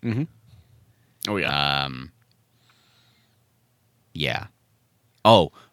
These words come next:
Speaker 2: oh, so as long as things go well, we got some shit on the way. All right?
Speaker 1: Mm-hmm.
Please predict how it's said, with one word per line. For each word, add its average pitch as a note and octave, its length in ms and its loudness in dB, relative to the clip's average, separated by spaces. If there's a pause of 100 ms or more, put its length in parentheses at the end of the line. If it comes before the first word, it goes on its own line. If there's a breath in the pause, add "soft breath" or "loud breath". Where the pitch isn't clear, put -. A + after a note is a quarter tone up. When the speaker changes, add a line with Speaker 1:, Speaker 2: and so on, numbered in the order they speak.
Speaker 2:
oh, A#2+ 320 2 (180)
so G#2+ 460 0 (360)
as G#2+ 120 2
long D3+ 240 10
as E3 160 4
things C3+ 280 6
go A2+ 160 8
well, F#2 440 4
we A2+ 140 4
got C3+ 200 6
some A2 220 -2
shit G#2 420 2 (920)
on G#2 180 4
the F2+ 80 4
way. E2 440 4 (1900)
All D#2+ 100 -6
right? F#2 300 2 (1500)
Speaker 1:
Mm-hmm. A#2 220 -4